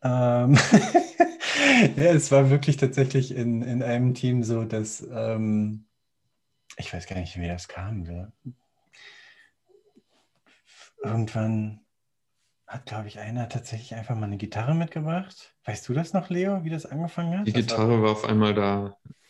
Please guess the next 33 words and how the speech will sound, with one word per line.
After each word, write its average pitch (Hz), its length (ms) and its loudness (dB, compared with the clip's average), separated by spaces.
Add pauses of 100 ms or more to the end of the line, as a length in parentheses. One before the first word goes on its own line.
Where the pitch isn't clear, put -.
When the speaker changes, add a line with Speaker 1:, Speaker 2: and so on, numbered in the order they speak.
(160)
Speaker 1:
<laughs> - 300 2
Speaker 2:
Und 113 180 4
damit 113 300 4
fing 117 180 4
das 107 220 4
an. 104 340 0
Und 104 280 -2
dann 107 120 4
hat 110 140 2
noch 107 160 0
jemand 107 260 2
eine 110 120 0
Gitarre 107 400 -2
gebracht. - 680 -6 (160)
Und 107 240 0
dann 104 220 4
kam 107 200 2
noch 104 140 2
das 107 180 0
Keyboard 123 400 0
dazu. 131 680 2 (360)
Speaker 1:
Wir 131 80 -6
hatten 127 160 0
eine 113 100 6
Speaker 2:
Und, 110 100 6
Speaker 1:
Harfe 135 400 6
irgendwann 139 520 8
im 139 80 8
Speaker 2:
äh, 135 100 6
Speaker 1:
Raum. 131 240 10
Speaker 2:
richtig, 135 520 4
eine 120 180 4
Harfe. 123 540 4